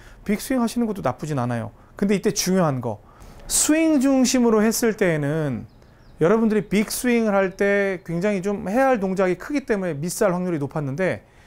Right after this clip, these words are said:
그리고 쭉 가서 세게 쳐야 되고 막 그런 게 있었는데, 회전 중심으로 할 때는요, 빅스윙이라 하더라도 세게 돌리려고 하면 안 됩니다. 왜냐면 여러분들이 생각하는 세게 돌림은 일찍 돌림으로 변화하는 때가 많아요.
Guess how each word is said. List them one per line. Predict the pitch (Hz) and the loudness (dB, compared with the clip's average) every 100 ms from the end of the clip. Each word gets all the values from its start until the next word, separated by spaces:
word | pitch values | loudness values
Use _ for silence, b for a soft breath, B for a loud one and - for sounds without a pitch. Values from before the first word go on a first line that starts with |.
| B B B | B B B
그리고 | - 202 214 170 | -2 2 2 0
쭉 | - 226 | -4 -6
가서 | 160 190 | -2 -2
세게 | 196 269 269 | -2 0 0
쳐야 | 285 240 202 | 0 2 2
되고 | 170 | 2
막 | 160 | 0
그런 | 170 180 | 0 0
게 | 170 | 0
있었는데, | 135 147 143 196 131 - B B B B - | -2 -4 -4 -4 -4 -8 B B B B -2
회전 | 285 320 | 2 2
중심으로 | 277 262 226 226 190 | 2 2 2 2 0
할 | 165 | 0
때는요, | 170 143 160 135 | -4 -4 -6 -6
빅스윙이라 | 180 220 - - - 254 240 208 180 | -2 -2 -2 -10 -4 0 2 2 0
하더라도 | 180 156 151 147 | -2 -4 -4 -8
세게 | - - - 320 311 | -10 -10 -2 0 2
돌리려고 | 247 190 147 131 | 2 0 -2 -4
하면 | 135 | -6
안 | 117 | -10
됩니다. | 123 123 120 _ | -10 -12 -14 _
왜냐면 | 143 151 214 165 - B B B B | -4 0 0 -2 -4 B B B B
여러분들이 | 147 170 254 254 262 247 247 | 2 2 2 0 0 0 0
생각하는 | 226 247 240 220 214 208 | 0 0 0 -2 -4 -4
세게 | 180 254 269 254 | -4 -4 -2 -4
돌림은 | - 165 190 165 180 202 113 - _ b b b - | -2 -2 0 -2 -2 -4 -6 -14 _ b b b -10
일찍 | 208 247 247 262 - | -4 -4 -4 -8 -4
돌림으로 | 233 202 175 151 | -2 -2 -2 -4
변화하는 | 139 143 127 123 | -2 0 -2 -4
때가 | 123 113 | -6 -6
많아요. | 110 120 117 | -8 -10 -12